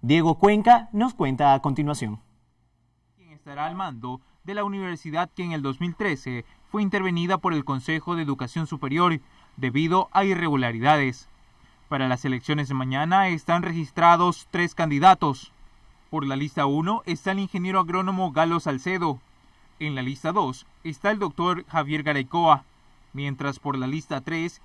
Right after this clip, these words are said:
Speaker 2: está el arquitecto Johnny Burgos. Quien asuma el mando de la Universidad de Guayaquil deberá encaminarse a mejorar la calidad de la educación, ya que la institución ha pasado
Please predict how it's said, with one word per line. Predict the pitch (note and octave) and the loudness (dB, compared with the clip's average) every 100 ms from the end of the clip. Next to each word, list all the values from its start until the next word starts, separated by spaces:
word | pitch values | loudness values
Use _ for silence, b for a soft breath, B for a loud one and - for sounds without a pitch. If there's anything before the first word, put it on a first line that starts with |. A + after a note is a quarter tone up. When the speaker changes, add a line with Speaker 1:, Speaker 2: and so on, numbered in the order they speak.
| - | -12
Speaker 2:
está | G#3+ - D#3+ | -10 -2 0
el | D#3+ | 0
arquitecto | D#3+ F#3+ D3+ B2+ D3 C#3+ C#3 E3+ | -2 -4 -6 -6 -4 -6 -6 -8
Johnny | D3+ F3+ D#3 | -4 -2 -2
Burgos. | D3+ D#3+ D3 C3 - - - _ _ _ _ - - - | -2 -2 -2 -4 -8 -20 -20 _ _ _ _ -20 -14 -4
Quien | E3 D#3 | 0 0
asuma | - F3+ F3 | 0 0 2
el | D#3 | 4
mando | D#3 F3 E3 E3 | 4 4 2 0
de | D3+ | 2
la | D3 | 2
Universidad | C#3+ C#3+ C3+ - C#3 D#3 | 0 -2 -4 -6 -2 0
de | C#3 | 0
Guayaquil | C3 C3 A#2+ - D#3 C#3+ b b - | -2 -2 -4 -4 -4 -4 b b -8
deberá | D3 D#3+ E3 | -2 2 4
encaminarse | G3+ G#3 G3+ F3 F3+ F3 G3 | 4 0 0 2 0 0 -2
a | |
mejorar | F#3 D#3 D3+ D#3+ F#3 | -2 -2 0 2 2
la | F3+ | -2
calidad | E3+ D3+ C#3 D#3 | -4 -4 -2 -4
de | D#3 | -2
la | D#3 | -2
educación, | D3 C3 C3 - F#3 F3 - - - | -2 -4 -6 -4 -2 -2 -6 -14 -4
ya | D#3+ D#3+ | 0 0
que | D#3 | 0
la | D3 | 0
institución | F#3 - G#3 G3+ - D3+ B2+ C3 b - | -2 -6 -8 -8 -4 -4 -4 -10 b 4
ha | G3+ | 6
pasado | G#3 G#3 E3+ A#2+ C#3 | 6 0 0 0 -2